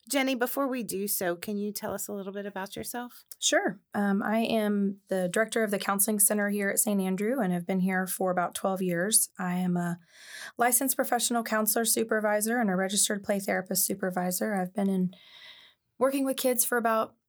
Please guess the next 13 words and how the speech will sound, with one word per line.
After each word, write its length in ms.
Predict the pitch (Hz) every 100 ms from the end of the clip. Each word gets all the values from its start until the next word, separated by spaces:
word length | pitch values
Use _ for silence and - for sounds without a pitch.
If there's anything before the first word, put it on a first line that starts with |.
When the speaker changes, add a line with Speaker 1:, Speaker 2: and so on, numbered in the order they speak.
| _ _
Speaker 2:
twenty-something 760 | - 240 247 226 - 226 233 220
years 320 | 202 208 202
now 360 | 208 202 202 240
in 160 | 214 190
various 560 | 196 196 196 196 -
Speaker 1:
<laughs> 0 |
Speaker 2:
nonprofit 720 | 226 196 208 202 202 196 214 208
or 120 | 185
private 360 | 180 196 202 -
practice, 580 | 196 185 196 - - - -
um, 400 | 196 185 185 190
capacities, 800 | 202 202 190 - 196 196 240 214
and, 340 | 185 180 175